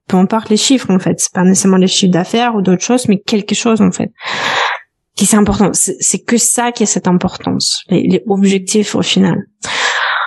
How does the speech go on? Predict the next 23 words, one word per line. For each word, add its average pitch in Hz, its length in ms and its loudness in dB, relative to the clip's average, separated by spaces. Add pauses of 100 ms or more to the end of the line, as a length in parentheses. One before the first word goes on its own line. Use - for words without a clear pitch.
(540)
Mais 185 140 4
en 165 160 2
fait, 254 380 0
non, 208 200 6
les 185 120 2
chemins 208 340 2
que 196 100 -6
tu - 160 -4
parcours - 880 -2
pour 262 500 4
l'obtenir, 190 800 2 (1300)
euh, 175 480 4 (420)
c'est - 200 0
beaucoup 208 460 2
plus 233 300 2
d'importance 202 540 0
parce - 200 -2
que 190 120 -2
déjà, 180 300 4
c'est - 200 -6
ta 160 100 2
vie. 185 340 2 (800)
Euh, 180 420 4